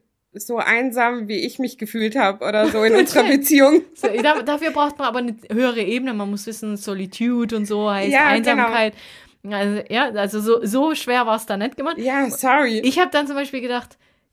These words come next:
Speaker 2: Killesberg, weil meine Gefühle für dich gekillt sind.
Speaker 1: <laughs> Das ist auch hart.
Speaker 2: Zum Beispiel. Oder dann hab ich gedacht,
Speaker 1: Mhm.
Speaker 2: im Teehaus.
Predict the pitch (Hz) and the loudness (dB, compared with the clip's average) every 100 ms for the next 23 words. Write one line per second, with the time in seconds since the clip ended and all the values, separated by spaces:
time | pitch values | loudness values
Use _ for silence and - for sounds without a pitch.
0 | - 254 220 185 - 156 151 - _ _ | -4 0 2 0 -6 -8 -8 -14 _ _
1 | _ _ _ _ 196 214 214 214 208 202 | _ _ _ _ -2 0 2 0 2 0
2 | - 214 196 202 202 - 190 - 214 190 | -2 -4 -4 -6 -6 -8 -4 2 2 2
3 | - 359 320 - 370 - - 571 571 571 | 2 4 2 -2 -8 -12 -4 -2 2 0
4 | 508 554 494 - 359 359 349 320 - 359 | 0 -4 -6 -4 -4 -2 -4 -4 -6 -16
5 | - 202 180 170 - - 226 277 208 233 | -8 -4 -2 -2 -6 -2 2 4 4 2
6 | 240 262 294 320 349 381 _ 196 190 302 | 0 -2 0 0 0 -6 _ -10 -2 0
7 | 254 170 165 - | 0 0 -4 -10